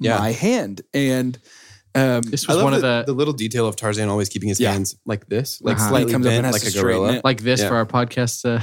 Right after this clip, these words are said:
Speaker 1: Like this. Everybody listening, look at my hands.
Speaker 2: <laughs>
Speaker 1: Just like this.
Speaker 3: So the hands, uh, the writer, one of the main writers did that because that was an actual real intimate moment that he had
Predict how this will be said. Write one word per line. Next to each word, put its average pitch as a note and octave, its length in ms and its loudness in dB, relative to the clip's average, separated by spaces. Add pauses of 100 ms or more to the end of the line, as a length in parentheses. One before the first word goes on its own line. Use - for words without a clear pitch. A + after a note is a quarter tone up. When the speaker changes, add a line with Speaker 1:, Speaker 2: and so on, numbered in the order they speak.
(120)
Speaker 1:
Like C3 220 0
this. C3+ 260 2
Everybody E3 400 2
listening, D3+ 460 0
look D#3 160 2
at E3+ 60 0
my D3 100 2
hands. B2+ 840 0
Speaker 2:
<laughs> C3+ 60 -2
Speaker 1:
Just E3 260 2
like G#3+ 180 -4
this. A2 420 0 (200)
Speaker 3:
So D3 280 2
the C3+ 240 2
hands, C#3+ 680 0 (160)
uh, A2 360 0 (440)
the C3 180 2
writer, B2 500 0 (240)
one C3+ 160 0
of C3 40 2
the B2+ 60 2
main A#2+ 180 2
writers A#2 400 0
did G#2+ 200 -2
that G2+ 240 -2
because G#2+ 320 0
that A2 160 0
was G#2+ 100 -2
an G#2+ 80 0
actual G#2+ 340 -4
real A2 260 -2 (160)
intimate A#2 380 2
moment A2 300 0
that G#2 120 -4
he A2+ 100 -2
had G2 420 -2